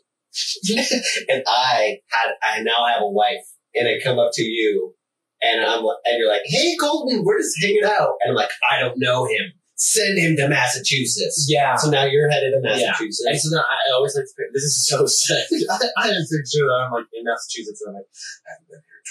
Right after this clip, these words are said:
Speaker 2: twenty years." You know, but I'm, like, ripped and almost fifty. And then, then, like, the young, <laughs> and then the young soldier who's, like, I hear, like, the last name, and I'm like, I, like, look, 'cause obviously we all have tribe names, and then it's, like, <laughs> my, like,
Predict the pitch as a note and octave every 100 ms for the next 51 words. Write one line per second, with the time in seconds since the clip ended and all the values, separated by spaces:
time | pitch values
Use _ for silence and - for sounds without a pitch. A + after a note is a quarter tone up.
0 | - _ G4+ A4 - - - - - -
1 | _ C#3 A#2+ - G2+ F#2 - G#2 F#2+ F#2+
2 | G#2 F2+ F#2+ - - - A2+ B2 C3 -
3 | _ - A2+ A2 A2+ G#2 G#2 - A#2+ A#2+
4 | - - - - - - - D#3 G#3 -
5 | _ C#3 - C3 C3 B2+ - C3+ - -
6 | B2 A#2 C3+ C#3+ D3+ - - - - _
7 | D3 - A2+ G#2+ - _ - _ A#2+ B2
8 | B2 A2+ - G#2+ G2+ - - G#2+ G#2 F#2+
9 | - G2+ G2+ - G2 G#2 - A2 - -
10 | - G3+ G3+ F#3 F#3 - - - - -
11 | B2+ B2+ - - G#2+ G2 F#2 - - _
12 | _ - - _ _ _ A#2 A2+ - -